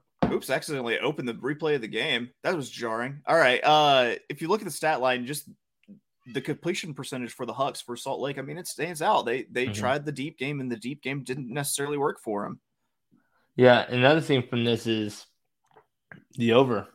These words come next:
Speaker 2: Another easy over in the West
Speaker 1: Yeah,
Speaker 2: Coast.
Speaker 1: the West. They finish off strong with, uh, just a straight up over.
Speaker 2: Yeah.
Speaker 1: It's just points be scored on the West Coast, apparently.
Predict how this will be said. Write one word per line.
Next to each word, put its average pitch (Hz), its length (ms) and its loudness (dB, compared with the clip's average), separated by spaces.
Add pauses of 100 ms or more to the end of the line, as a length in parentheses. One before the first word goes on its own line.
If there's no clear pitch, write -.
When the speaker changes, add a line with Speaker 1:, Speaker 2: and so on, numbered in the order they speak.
Speaker 2:
Another 127 320 6
easy 127 400 4
over 127 220 2
in 120 80 0
the 117 80 -2
West 117 320 0
Speaker 1:
Yeah, 131 200 6
Speaker 2:
Coast. - 200 -8 (320)
Speaker 1:
the 127 80 -2
West. 135 460 0
They 135 120 2
finish 185 380 2
off 165 220 4
strong 120 500 2
with, 110 300 -4 (440)
uh, 120 40 -2
just 120 240 -4
a 110 300 0 (120)
straight - 440 -2
up 117 380 0 (380)
over. 120 400 -4
Speaker 2:
Yeah. 110 320 -2
Speaker 1:
It's 107 140 -8
just - 280 -10
points 143 300 -4
be 139 160 -4
scored 127 580 -2 (220)
on 127 160 6
the 135 60 2
West 127 260 2
Coast, 160 260 0
apparently. - 600 -8